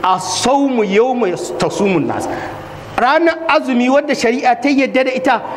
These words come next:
ita ce ranar da gama garin mutane za su yi. Ranar azumi, ranar aje azumi wadda shari'a ta yarda da ita shine ranar da gama garin mutane za su yi, waɗanda jagorancin musulmi, musulunci ya yarda musu cewa ranar kaza za ku aji.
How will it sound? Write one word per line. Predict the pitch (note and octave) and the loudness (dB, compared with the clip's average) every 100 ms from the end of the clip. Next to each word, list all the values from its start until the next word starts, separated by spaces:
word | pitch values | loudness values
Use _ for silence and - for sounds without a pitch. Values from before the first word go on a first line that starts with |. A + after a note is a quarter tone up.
| - | -4
ita | C#4+ C#4 | 0 0
ce | C#4 A#3 A3 | 0 2 4
ranar | A#3+ C4 A#3 A3+ | 4 2 -2 -2
da | |
gama | F#3+ F#3+ F#3+ | 0 0 0
garin | F#3 F#3+ A3+ | 2 2 2
mutane | B3+ C4 G#3+ F3 F#3 | 0 0 0 2 2
za | E3+ | 0
su | D3+ - | -2 -4
yi. | G2 - - - - - - - | -8 -10 -12 -14 -14 -12 -6 0
Ranar | G#3 C#4 D4+ D4+ - | 4 4 4 2 0
azumi, | D4 C#4 B3+ B3+ A#3+ | 2 2 2 2 4
ranar | C4 D4 D4+ D4+ | 4 2 -2 0
aje | D4+ E4+ | 0 2
azumi | B3+ A#3+ B3 B3 | 0 0 2 4
wadda | B3+ C4+ C4+ | 2 2 0
shari'a | A3+ A3 D4+ A#3+ | 2 0 2 0
ta | C4+ | 2
yarda | C4+ C4 C4 | 2 2 2
da | C4 | 0
ita | B3+ B3+ - - - | 2 2 0 -4 -4
shine | - C4+ D4 C#4 A3 | 2 4 6 4 4
ranar | A3 B3 C4 C4 A#3 | 2 0 0 -2 0
da | A3+ | -2
gama | G#3+ G3+ F#3+ | 2 2 2
garin | F3 F#3+ A#3+ | 2 2 2
mutane | B3+ C4 G#3+ F3 F#3+ | 2 2 0 0 0
za | G#3 F#3 | 2 0
su | - | -2
yi, | C3 | -2
waɗanda | F3+ A3+ A3 F#3 | 0 0 0 0
jagorancin | E3 G#3+ A3 B3 B3 B3 A#3+ | 2 2 4 2 2 0 0
musulmi, | F#3+ F#3+ F#3+ G#3 A3+ - - | 0 2 2 4 2 -2 0
musulunci | G#3+ A3+ C4 C4 - G#3 | 0 2 2 2 2 2
ya | |
yarda | G#3+ A#3 - A#3+ | 4 0 0 0
musu | A#3 B3 - | 0 -2 0
cewa | A3 F#3 F#3 F#3+ | 2 4 4 4
ranar | G3+ A3+ A#3 | 2 2 0
kaza | G#3 F3 F#3 | -2 0 2
za | G3 | 2
ku | F#3+ - | -2 -2
aji. | - - - | -4 -2 -4